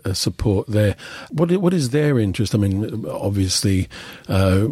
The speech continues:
we're trying to build up a value, uh, added, uh, industrial base, especially post-Brexit, but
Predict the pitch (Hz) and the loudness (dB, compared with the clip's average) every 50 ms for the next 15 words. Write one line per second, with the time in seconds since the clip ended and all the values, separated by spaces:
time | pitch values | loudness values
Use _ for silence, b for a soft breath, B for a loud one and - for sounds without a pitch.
0 | 175 - - 269 214 156 113 104 - - 110 101 98 95 104 98 101 135 143 110 | -2 -6 -8 -6 -2 0 0 0 2 2 0 0 0 0 0 -2 -2 -4 -4 -2
1 | 127 113 104 107 107 104 - - 107 95 101 117 117 110 107 110 110 107 110 120 | -2 0 0 2 2 2 2 0 0 0 0 0 2 2 2 2 2 2 0 0
2 | - - - 110 113 - 110 117 110 107 107 101 95 120 113 107 - 120 110 107 | -2 -4 -4 -4 -2 0 0 2 2 2 0 0 0 0 0 0 0 0 0 2
3 | 107 110 - - - - 110 104 98 90 107 107 117 120 107 - - - 90 107 | 2 0 0 0 0 0 2 2 2 2 2 2 2 2 0 0 -2 -2 -2 -2
4 | 110 113 98 117 107 98 - - 117 107 104 98 - - - 135 123 117 107 98 | -2 0 0 2 0 0 0 0 0 0 0 -2 -4 -4 0 0 0 2 0 0
5 | 98 101 104 B B B B B B B B - 131 131 - | 0 -2 -2 B B B B B B B B -2 0 0 0